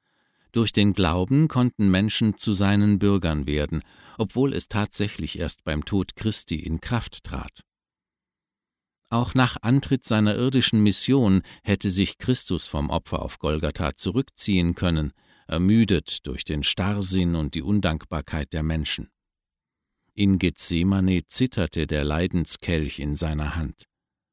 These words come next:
Auch dann noch hätte Jesus den Blutschweiß von seiner Stirn wischen und das schuldige Geschlecht in seiner Ungerechtigkeit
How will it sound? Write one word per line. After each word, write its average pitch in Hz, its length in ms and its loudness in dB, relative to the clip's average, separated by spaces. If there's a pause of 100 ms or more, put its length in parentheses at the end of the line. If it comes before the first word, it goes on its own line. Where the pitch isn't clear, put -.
(640)
Auch - 200 -4
dann 143 260 4
noch 82 260 0
hätte 92 220 -2
Jesus 82 560 -2
den 76 260 -2
Blutschweiß 87 760 -2
von 82 180 -4
seiner 76 300 -2
Stirn 78 400 -4
wischen 143 380 0 (240)
und 101 220 -4
das 87 160 0
schuldige 113 480 4
Geschlecht 101 520 0
in 90 120 2
seiner 82 320 0
Ungerechtigkeit 87 960 0